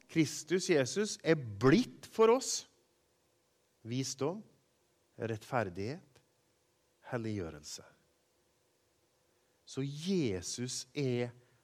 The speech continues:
for meg blitt helliggjørelse.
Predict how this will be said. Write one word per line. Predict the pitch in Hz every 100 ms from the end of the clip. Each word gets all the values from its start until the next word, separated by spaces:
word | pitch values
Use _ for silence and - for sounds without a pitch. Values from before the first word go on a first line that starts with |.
| _
for | - - 151 160
meg | 160 156 180 180 - - _ _ _
blitt | 107 104 156 190 180 - - - - - _ _ _ _ -
helliggjørelse. | - 135 120 101 107 92 85 85 - 90